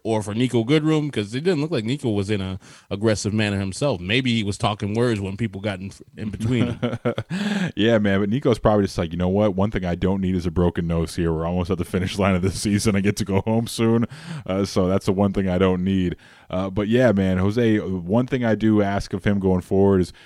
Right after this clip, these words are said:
Speaker 2: we need to get an elbow brace on that, on that man. We can't have him getting hit bare,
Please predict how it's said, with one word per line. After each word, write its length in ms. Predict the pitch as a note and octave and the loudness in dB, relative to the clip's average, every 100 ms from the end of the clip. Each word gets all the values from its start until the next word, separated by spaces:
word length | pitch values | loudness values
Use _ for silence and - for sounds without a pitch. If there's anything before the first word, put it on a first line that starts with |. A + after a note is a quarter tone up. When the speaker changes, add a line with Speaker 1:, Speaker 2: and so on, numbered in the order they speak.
| - - | -20 -8
Speaker 2:
we 120 | G#2+ | -2
need 160 | A#2+ A2 | 0 0
to 80 | E2+ | 0
get 160 | F2+ | 0
an 80 | D#2+ | 0
elbow 260 | D#2 D#2 D#2 | -2 -2 -2
brace 360 | E2 D#2 - | -2 -2 -4
on 120 | D#2+ | -4
that, 220 | D#2 D#2 D2+ | -4 -6 -6
on 140 | D#2+ | -8
that 180 | D#2 D2+ | -8 -8
man. 320 | D2+ D2+ - - _ _ - - F#2+ F#2 | -8 -6 -8 -12 _ _ -20 -16 -8 0
We 140 | A2 | 0
can't 260 | - A#2+ G2+ | 2 0 2
have 180 | G#2 G2 | 2 2
him 120 | F#2 | 0
getting 300 | F2+ F2 F2 | 0 0 -2
hit 260 | E2 F2+ | -2 -2
bare, 400 | E2 F2 F2+ F2+ | -2 0 2 2